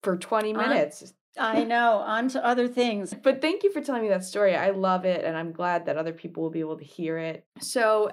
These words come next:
Speaker 1: anyway, enough about us. Let's move on. What's going on in Philly
Speaker 2: <laughs>
Speaker 1: in, in the art world?
Speaker 2: Really. Let's talk a little bit about the unconscious bias workshops that we've been to. This is a series put on by the Cultural Alliance, Greater Philadelphia Cultural Alliance,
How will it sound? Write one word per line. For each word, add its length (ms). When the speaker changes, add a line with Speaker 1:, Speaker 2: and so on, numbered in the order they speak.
Speaker 1:
anyway, 460
enough 260
about 280
us. 340
Let's 240
move 220
on. 340
What's 220
going 320
on 180
in 180
Philly 440
Speaker 2:
<laughs> 0
Speaker 1:
in, 180
in 200
the 80
art 280
world? 400
Speaker 2:
Really. 540
Let's 300
talk 240
a 40
little 260
bit 160
about 320
the 460
unconscious 800
bias 560
workshops 720
that 160
we've 160
been 260
to. 320
This 260
is 180
a 60
series 460
put 200
on 200
by 240
the 360
Cultural 540
Alliance, 560
Greater 260
Philadelphia 640
Cultural 580
Alliance, 540